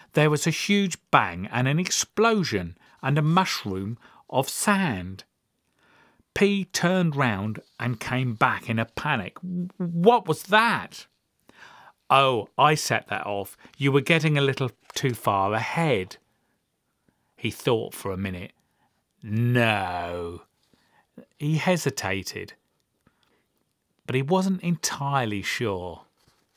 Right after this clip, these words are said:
In P's original care plan,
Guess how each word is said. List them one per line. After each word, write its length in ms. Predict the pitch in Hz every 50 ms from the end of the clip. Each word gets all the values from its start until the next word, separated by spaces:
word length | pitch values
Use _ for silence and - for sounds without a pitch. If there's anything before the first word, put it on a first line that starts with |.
| _ _ _ _ _ _ _ _ _ _ _ _ _ _ _ _ _ _ _ _ _ _ _ _ _ _ _ _ _ _ _ _ _ _ _ _ _ _ _ _ _ _ _ _ _ _ _ _ _ _ _ _ _ _ _ _ _ _ _ _ _ _ _ _ _ _ _ _
In 240 | - 135 147 170 165 - -
P's 380 | - 139 113 107 107 98 -
original 640 | 110 104 107 113 107 101 - 98 92 92 98 101 98 - -
care 340 | - - 107 98 98 95
plan, 500 | 92 - - - 98 80 76 78 82 90